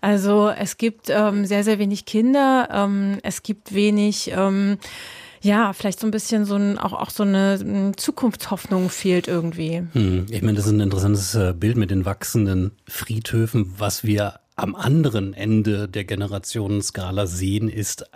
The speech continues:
Speaker 2: eine wachsende Zustimmung gerade bei jungen Wählerinnen und Wählern für die A F D. Ähm, junge Wähler, das muss man in Brandenburg noch mal dazu sagen,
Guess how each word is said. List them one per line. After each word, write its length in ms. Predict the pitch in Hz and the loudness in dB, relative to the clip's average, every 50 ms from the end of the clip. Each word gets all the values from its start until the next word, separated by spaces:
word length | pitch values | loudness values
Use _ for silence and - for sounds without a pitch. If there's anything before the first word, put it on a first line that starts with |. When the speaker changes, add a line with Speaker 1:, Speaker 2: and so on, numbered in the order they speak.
| - | -14
Speaker 2:
eine 320 | - - 101 95 98 85 76 | -6 -4 0 0 0 0 -2
wachsende 400 | 101 - - - - 127 113 107 | -4 -6 -4 -2 0 0 0 0
Zustimmung 580 | - - 120 117 107 - - - 117 117 110 | -2 -6 -6 -6 -6 -4 -4 -2 0 0 0
gerade 320 | 107 - - 98 95 87 101 | 0 -2 -4 -4 -2 -2 -2
bei 380 | 90 95 92 87 85 85 107 113 - | 0 0 0 0 -2 -4 -6 -4 0
jungen 340 | 104 101 92 107 143 135 | 0 0 2 2 0 0
Wählerinnen 460 | 107 107 113 120 135 123 127 123 120 117 | 0 0 0 0 -2 -2 -2 -2 -2 -2
und 160 | 117 107 101 | -2 -2 -2
Wählern 340 | 107 104 107 113 117 117 110 | -4 -4 -2 0 0 -2 -2
für 400 | - - - 113 107 113 123 113 | -4 -4 0 2 4 4 4 2
die 160 | 104 107 104 | 0 -4 -6
A 220 | 101 92 92 92 | -6 -6 -6 -8
F 100 | 92 - | -8 -8
D. 320 | - 101 90 85 104 151 165 - - - - - - - - - | -8 -8 -6 -4 -4 -6 -6 -8 -12 -12 -12 -12 -12 -14 -12 -6
Ähm, 500 | - 104 101 101 98 101 101 101 101 104 107 - | -2 -2 0 0 2 2 2 2 0 0 -4 -4
junge 300 | 107 101 104 110 127 110 | -2 0 2 2 2 2
Wähler, 160 | 120 117 117 | 2 0 0
das 160 | 107 92 - | 0 0 0
muss 140 | 123 113 - | -2 -2 0
man 100 | - 101 | 0 0
in 80 | 92 90 | 0 0
Brandenburg 420 | - 104 123 135 139 127 107 - | 0 0 2 2 2 2 2 0
noch 80 | 95 90 | 0 0
mal 140 | 101 92 | 2 0
dazu 300 | 87 87 85 - - 156 | 0 -2 -4 -2 -2 -2
sagen, 440 | 165 147 139 123 123 123 127 123 117 | 0 2 0 0 0 0 0 0 -2